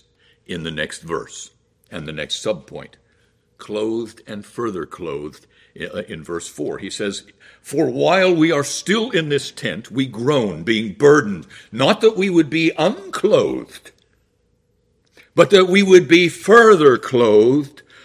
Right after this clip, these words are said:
so that what is mortal may be swallowed up in life." See, Paul revisits the groaning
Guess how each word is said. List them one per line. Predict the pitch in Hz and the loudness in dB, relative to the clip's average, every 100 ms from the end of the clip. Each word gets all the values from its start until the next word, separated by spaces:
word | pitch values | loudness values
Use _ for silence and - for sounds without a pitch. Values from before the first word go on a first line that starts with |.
| _ | _
so | - 170 | 4 4
that | 170 170 | 4 0
what | 156 165 - | -2 -2 -2
is | 160 147 135 | -2 -2 -6
mortal | 127 131 196 214 117 107 120 _ | -12 -8 -8 -8 -6 -6 -6 _
may | - 127 | -10 -8
be | 131 | -6
swallowed | 123 - - 127 170 156 135 | -10 -12 -10 -8 -4 -2 -2
up | 123 123 - - | -2 -6 -12 -12
in | 127 117 | -10 -8
life." | 110 92 62 _ - _ _ _ _ _ _ _ _ _ | -8 -10 -12 _ -20 _ _ _ _ _ _ _ _ _
See, | 107 | -14
Paul | 104 143 135 110 | -10 -4 -4 -4
revisits | 117 143 98 135 113 78 - - _ _ _ | -4 -8 -6 -6 -6 -10 -12 -20 _ _ _
the | - | -12
groaning | 90 117 120 139 92 101 | -10 -6 -6 -6 -8 -14